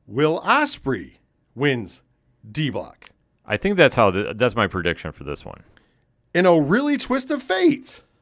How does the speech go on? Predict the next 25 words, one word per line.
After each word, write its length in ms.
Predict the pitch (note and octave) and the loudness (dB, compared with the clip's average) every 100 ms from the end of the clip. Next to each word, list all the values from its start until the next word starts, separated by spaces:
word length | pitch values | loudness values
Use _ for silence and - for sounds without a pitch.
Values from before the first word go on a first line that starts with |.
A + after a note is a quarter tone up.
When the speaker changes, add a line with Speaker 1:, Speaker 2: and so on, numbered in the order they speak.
| _ _ _ _ _ _ _ _ _ _ _ _ _ - | _ _ _ _ _ _ _ _ _ _ _ _ _ -4
Speaker 1:
if 600 | C4 F4+ G#3+ - - - - _ _ _ _ _ _ _ _ _ _ _ _ _ _ _ _ _ - | 0 2 2 0 -16 -20 -20 _ _ _ _ _ _ _ _ _ _ _ _ _ _ _ _ _ -4
neither 340 | D#3+ C#4 D4 | 0 2 2
man 300 | C4 C4 B3 | 2 2 2
wins, 260 | C#4 A3+ C#3 | 2 0 2
there 100 | F3 | 2
would 120 | F3 | 2
be 120 | F#3 | 2
a 40 | F3 | 0
runoff 640 | D#3 G#3+ G#3+ D3+ D3 - _ _ _ | 2 2 4 2 0 -8 _ _ _
between 360 | D3+ - F3+ C3 | -6 -2 -2 0
David 440 | E3 G#3 A3+ B3 | 0 0 0 -4
Finlay 400 | - A3 G#3 G3 | -2 0 0 0
and 140 | D#3+ D3 | 0 0
Yujiro 440 | G3 F#3 G#3 G3 | -2 0 2 2
Takahashi 960 | - F3 F3+ - D3+ E3+ D#3 A#2 F2 D#2 _ _ - _ _ | 2 0 0 0 2 2 0 -4 -12 -16 _ _ -20 _ _
for 200 | D3+ C#3 | -2 0
first 420 | - F3 E3 - | 0 0 0 -2
place 400 | - D3 B2+ - | 2 4 2 -2
and 160 | C3+ C3+ | -6 -4
the 80 | C3 | -2
winner 260 | C3 A#2+ | -4 -4
of 100 | A2 | -4
D 140 | B2 A2 | -6 -6
Block. 340 | G2 - - _ _ _ _ _ _ _ _ _ _ _ _ _ _ - | -10 -18 -20 _ _ _ _ _ _ _ _ _ _ _ _ _ _ -12
Speaker 2:
Wow. 540 | C2+ E2+ D#2 C2 A#1+ | -2 0 0 -2 -8